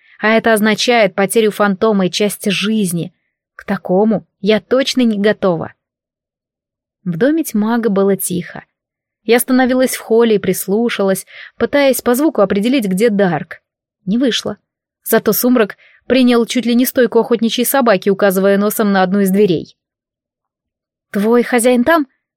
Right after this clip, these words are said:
уточнила я у фантома и получила в ответ тихое «гав». Сочту его за «да».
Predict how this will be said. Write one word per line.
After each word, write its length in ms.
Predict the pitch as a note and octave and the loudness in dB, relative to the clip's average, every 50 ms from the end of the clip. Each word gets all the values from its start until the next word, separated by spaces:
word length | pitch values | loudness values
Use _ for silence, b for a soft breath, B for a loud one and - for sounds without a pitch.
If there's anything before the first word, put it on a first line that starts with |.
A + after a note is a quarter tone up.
| _ _ | _ _
уточнила 440 | F#3+ - G3+ F#3+ - G#3 G3+ F#3 F#3 | -4 -2 -2 -2 0 0 2 2 2
я 160 | F3+ F3+ F3 | 2 2 0
у 20 | |
фантома 520 | F3 - F#3 F#3 F3+ A#3+ C4+ B3+ A#3 F#3 b b b b b _ | 0 -2 -4 -2 0 0 2 2 0 -2 b b b b b _
и 140 | - D4 - | -6 -6 -4
получила 520 | - - A#3+ G#3+ G#3+ - - G#3+ G#3 G3+ | -2 -2 -2 -2 -2 -2 0 0 0 2
в 60 | F#3 | 0
ответ 340 | F#3 F3 - - G3 F#3+ - | -2 -2 -2 -4 -4 -4 -4
тихое 440 | - - G3 F3+ - - E3+ E3+ E3+ | -6 -6 -6 -4 -4 -2 -2 -2 -2
«гав». 440 | E3+ E3+ D#3+ - - - - - _ _ _ _ _ _ _ _ _ _ _ | -2 -4 -4 -6 -6 -12 -20 -20 _ _ _ _ _ _ _ _ _ _ _
Сочту 440 | - - F#3 F#3+ - - - F4+ F4+ | -6 -4 -2 -2 -2 -4 -2 -2 0
его 360 | F4 C#4+ A#3 G3 A3+ C4 C4 | 0 0 0 0 0 -2 -2
за 180 | G3+ G3 G3 F#3 | 0 -2 -2 -2
«да». 300 | F3 E3+ F#3+ G#3+ A#3+ | -2 -2 -4 -4 -6